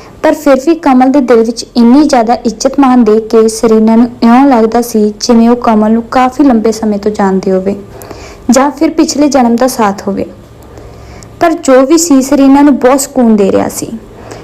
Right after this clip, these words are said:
ਤੇ ਸਰੀਨਾ ਮਨ ਹੀ ਮਨ ਬਹੁਤ ਖੁਸ਼ ਵੀ ਸੀ, ਕਿਉਂਕਿ ਪਹਿਲੀ ਵਾਰ ਕਿਸੇ ਦੇ ਦਿਲ ਵਿੱਚ ਆਪਣੇ ਲਈ ਇੰਨਾ ਸਤਿਕਾਰ ਦੇਖਿਆ ਸੀ।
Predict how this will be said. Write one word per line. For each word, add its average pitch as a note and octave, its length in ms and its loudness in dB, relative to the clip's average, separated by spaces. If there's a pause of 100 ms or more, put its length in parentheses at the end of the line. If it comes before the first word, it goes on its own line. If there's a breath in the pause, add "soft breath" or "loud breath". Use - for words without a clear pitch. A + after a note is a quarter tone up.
(120 loud breath)
ਤੇ A#3+ 80 2
ਸਰੀਨਾ A3+ 440 2
ਮਨ A3 280 4
ਹੀ A3+ 160 2
ਮਨ A3+ 340 4
ਬਹੁਤ A#3+ 340 0
ਖੁਸ਼ - 300 -2
ਵੀ G#3+ 120 -4
ਸੀ, - 180 -8 (580 loud breath)
ਕਿਉਂਕਿ A3 300 0
ਪਹਿਲੀ B3 380 0
ਵਾਰ A#3+ 220 0
ਕਿਸੇ A#3 280 -2
ਦੇ A#3 120 2
ਦਿਲ A3 240 0
ਵਿੱਚ A3+ 220 -2
ਆਪਣੇ A3 300 0
ਲਈ G#3+ 140 0 (220)
ਇੰਨਾ C4+ 260 4
ਸਤਿਕਾਰ A#3 440 -2
ਦੇਖਿਆ G#3 360 -8
ਸੀ। - 140 -8